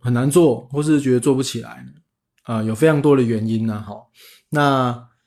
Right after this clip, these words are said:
呃，但是呢，今天会跟你分享其中一个我觉得是蛮主要的原因，它决定了你的事业能不能够可长可久，能不能够永续发展，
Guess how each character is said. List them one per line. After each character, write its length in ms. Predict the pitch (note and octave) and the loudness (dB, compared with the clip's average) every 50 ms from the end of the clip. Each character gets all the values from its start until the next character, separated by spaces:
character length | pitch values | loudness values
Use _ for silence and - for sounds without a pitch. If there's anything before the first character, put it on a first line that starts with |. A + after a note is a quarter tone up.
| _ _ _ _ _ _ _ _ | _ _ _ _ _ _ _ _
呃， 540 | - A#2 A2 G#2+ G#2+ G#2+ G#2+ G#2+ G#2+ G#2+ - _ _ _ _ _ _ _ _ _ _ _ _ _ _ _ _ _ _ _ | -8 -6 -4 -4 -4 -4 -6 -6 -8 -10 -12 _ _ _ _ _ _ _ _ _ _ _ _ _ _ _ _ _ _ _
但 180 | - F#3 F3 E3+ | -2 0 0 0
是 200 | E3+ - F3+ D#3+ | 2 2 2 2
呢， 400 | D3 C#3 C3 B2+ B2+ C3 C3+ D3+ - | 2 2 0 -2 -2 -4 -8 -10 -10
今 160 | - D#3 D#3 | -6 -4 -2
天 100 | D#3 D#3 | 0 0
会 80 | D#3+ D#3 | 0 0
跟 140 | - D3+ C#3+ | 0 0 0
你 100 | C3 A#2+ | 0 -2
分 200 | A2+ C3 B2+ B2+ | -2 -2 -4 -4
享 200 | B2 G#2+ G2+ G#2 | -4 -6 -8 -8
其 220 | - - - B2 | -8 -6 -4 -2
中 240 | A#2+ D3 C3+ C3+ C3+ | -2 0 0 0 -2
一 20 | |
个 160 | B2 - A#2+ A2 | -2 -2 -4 -4
我 140 | G#2 G#2 | -4 -4
觉 140 | G2 A#2+ B2 | -4 -4 -4
得 60 | B2 A#2+ | -4 -4
是 100 | B2 C3+ | -4 -4
蛮 240 | B2 A2 G#2+ A#2+ C3 | -4 -4 -4 -6 -6
主 220 | B2 A#2+ G#2+ G#2+ | -6 -8 -8 -6
要 160 | A#2 A2 G#2 | -6 -6 -6
的 80 | G2+ G2+ | -6 -8
原 260 | G2+ G#2 G2+ G#2 G#2 | -10 -10 -12 -12 -14
因， 100 | G2+ G2 G2+ A2+ - _ _ - | -14 -14 -14 -16 -18 _ _ -6
它 160 | - F#3 F#3 | -4 -4 -4
决 260 | F3+ - C#3+ C3 C3+ | -2 0 0 0 2
定 220 | C#3 F3+ F3 D3+ | 2 2 2 2
了 240 | C3+ A#2+ A2 G#2+ - - _ _ _ - | 2 0 -2 -4 -8 -16 _ _ _ -6
你 120 | - A#2+ | -4 -2
的 120 | A#2 A#2+ C3 | -2 -2 -2
事 300 | B2+ - - F3 D#3+ D#3+ | -2 0 2 2 4 6
业 180 | E3 D#3+ D3 | 6 4 4
能 200 | B2 B2 A#2+ B2 | 4 0 -2 -4
不 120 | C3+ D#3 D#3 | -4 -2 -2
能 180 | C#3 B2 B2 | -2 -2 -2
够 220 | B2+ D3+ D3 C#3 B2 | 0 0 -2 -2 -2
可 240 | - - - A2 G#2 | -6 -8 -8 -8 -8
长 320 | G#2+ - A#2 A2 A2 A#2 | -8 -10 -10 -8 -8 -8
可 240 | A#2 - A#2+ A#2+ B2+ | -6 -4 -4 -4 -2
久， 320 | B2+ - C3 A#2+ G2+ - - _ _ _ _ - - _ _ _ - | -2 -2 -4 -4 -4 -6 -18 _ _ _ _ -20 -20 _ _ _ -6
能 160 | A#2+ B2+ C#3 | -4 -2 0
不 100 | D3+ D#3 | 2 2
能 220 | C#3+ C3+ C3 C3+ | 2 2 0 2
够 180 | D3+ D3+ C#3 C3 | 2 2 2 2
永 260 | B2+ B2 G#2+ G#2 G#2 | 2 0 -2 -4 -4
续 280 | G#2 - - E3 D3 C3+ | -6 -2 2 2 2 2
发 260 | - C3 A#2 A2+ A#2 | 2 0 -2 -2 -2
展， 300 | A2+ A#2+ A2 - - | -4 -6 -8 -10 -12